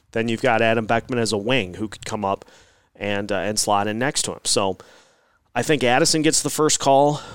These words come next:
After that, Beckman. After that, Rossi. After that, probably Boldy. And if we get to where all of those guys are up, either they lit it up or we are in trouble.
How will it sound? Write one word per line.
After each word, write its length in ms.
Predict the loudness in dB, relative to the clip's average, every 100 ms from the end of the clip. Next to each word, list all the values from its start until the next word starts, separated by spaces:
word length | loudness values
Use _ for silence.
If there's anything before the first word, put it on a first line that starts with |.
| -20 -20 -10
After 280 | -6 -2 0
that, 220 | 0 0
Beckman. 500 | 0 -2 0 0 0 -10 _ _
After 240 | -10 -8 -4
that, 180 | -4 -2
Rossi. 560 | 0 2 2 0 -4 -12 _ _ _ _ _ _ _ -8
After 320 | -6 -6 -6
that, 600 | 0 2 2 0 -6 -8 -14 -20 _
probably 400 | -4 -2 -2 -4
Boldy. 600 | 2 4 4 4 0 -2
And 160 | -4 -4
if 120 | -4
we 100 | -4
get 160 | -4 -2
to 80 | 4
where 240 | 4 4
all 340 | 4 4 6
of 80 | 6
those 180 | 4 4
guys 300 | 4 4 2
are 140 | 2
up, 220 | 2 2 -4 -18 _ _ -2
either 220 | 2 2
they 140 | 4
lit 280 | 4 4 4
it 100 | 4
up 320 | 4 4 2 -8 -18 _ _ _ _ _ _
or 560 | 0 2 4 2 0 -4 -10 -20 _ -20 -10
we 200 | -2 0
are 120 | -2
in 80 | -6
trouble. 480 | -4 -4 -4 -18